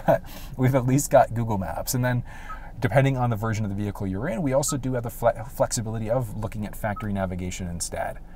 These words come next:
So, I mean, we've got quite a few different options available there. But, I mean, it is nice. We can easily adjust what's going on with our podcast, look at settings, go to our maps.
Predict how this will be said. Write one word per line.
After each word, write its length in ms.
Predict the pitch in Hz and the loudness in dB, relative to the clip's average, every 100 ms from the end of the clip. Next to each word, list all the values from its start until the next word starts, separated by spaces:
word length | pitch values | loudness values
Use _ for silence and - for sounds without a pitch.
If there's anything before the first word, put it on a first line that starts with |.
| - - - | -14 -14 -6
So, 160 | - | 0
I 60 | 107 | 0
mean, 160 | 107 110 | 0 -2
we've 100 | 165 | 0
got 280 | 190 - | 0 0
quite 200 | - 165 | -6 -4
a 40 | 143 | -2
few 140 | - | -2
different 260 | 117 107 98 | -4 -2 0
options 340 | 98 - 95 | 0 0 -6
available 380 | 95 95 92 92 | -4 -4 -4 -6
there. 280 | - - - - - - - - - - - | -8 -8 -10 -14 -14 -14 -14 -14 -14 -8 0
But, 140 | 120 | 0
I 40 | 110 | 2
mean, 160 | 110 | -2
it 100 | 104 | -2
is 220 | 107 101 | -2 -4
nice. 360 | 104 107 123 123 | -2 -2 0 -2
We 80 | 110 | -4
can 140 | 104 | -6
easily 320 | 107 107 107 | -6 -6 -4
adjust 380 | 98 95 110 113 | -4 0 0 0
what's 100 | - | -4
going 200 | - 101 | -4 -2
on 60 | 95 | -2
with 100 | 92 | -4
our 80 | 92 | -6
podcast, 680 | - 147 151 143 147 139 98 | 0 0 0 0 0 -2 -4
look 120 | - | -8
at 120 | - | -4
settings, 640 | - 143 143 139 139 131 | 2 2 2 0 -2 -2
go 100 | - | -4
to 120 | 92 | -4
our 100 | 92 | -4
maps. 540 | 90 101 139 143 - | -2 0 0 0 -2